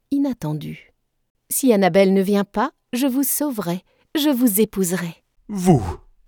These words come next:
Speaker 1: Moi.
Speaker 2: Mais
Speaker 1: Je suis une fille aussi.
Speaker 2: Je veux ma fiancée.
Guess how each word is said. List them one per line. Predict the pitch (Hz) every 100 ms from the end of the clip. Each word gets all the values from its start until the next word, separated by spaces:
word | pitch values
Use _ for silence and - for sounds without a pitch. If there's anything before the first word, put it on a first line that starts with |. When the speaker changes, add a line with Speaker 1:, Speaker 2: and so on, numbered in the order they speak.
| _ 339
Speaker 1:
Moi. | 311 208 147 - _ _ _ _
Speaker 2:
Mais | - 82 82 95 92 92 _ _ _
Speaker 1:
Je | 254 233
suis | - 180 170
une | 180
fille | - 170 160
aussi. | 165 - 330 - _ _ _ _ -
Speaker 2:
Je | - 71
veux | 73 139
ma | 78
fiancée. | - 143 156 240 208 -